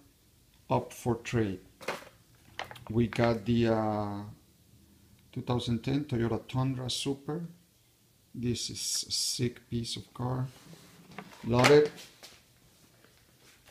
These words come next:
We got the, uh, nineteen thirty-six Accord. This one, we got the white walls, which is the more valuable car.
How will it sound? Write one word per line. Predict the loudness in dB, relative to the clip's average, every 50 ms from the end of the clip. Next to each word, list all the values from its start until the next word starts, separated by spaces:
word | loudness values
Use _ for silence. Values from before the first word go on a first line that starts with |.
| -20 -20 -20 -20 -20 -12 -8 -8 -8 -8 -10 -20 -20 -20 -20 -20 -20 -20 -20 -20 -20 -20 -20 -20 -20 -16 -6
We | 0 2 4 4 4
got | 4 4 6 10 12 12 12 12 10 4
the, | 0 0 2 2 2
uh, | 2 2 0 0 -2 -2 -4 -6 -6 -8 -8 -8 -6
nineteen | -4 -2 -2 -2 -2 -2 -2 -2
thirty-six | -2 -2 -2 -4 -4 -4 -6 -6 -8 -8 -10 -12
Accord. | -10 -6 -2 0 0 0 0 -2 -8 -20 -20 _ -8 -4
This | 0 0 0 0 0
one, | -2 -2 0 0 0 -2 -2 -6 -8 -14 -18 _ _ _ _ _ _ _ _ _ _ _ _ _ _ 0
we | 0 0 2
got | 2 0 -2 0
the | 0 -2
white | -2 0 2 2 2 2 0
walls, | 0 -2 -2 -4 -6 -8 -10
which | -12 -12 -10 -6 -6 -6
is | -6 -6
the | -6 -6
more | -4 -2 -2 -2
valuable | 0 0 0 0 0 -2 -4 -6 -8 -8
car. | -6 -6 -4 -4 -4 -6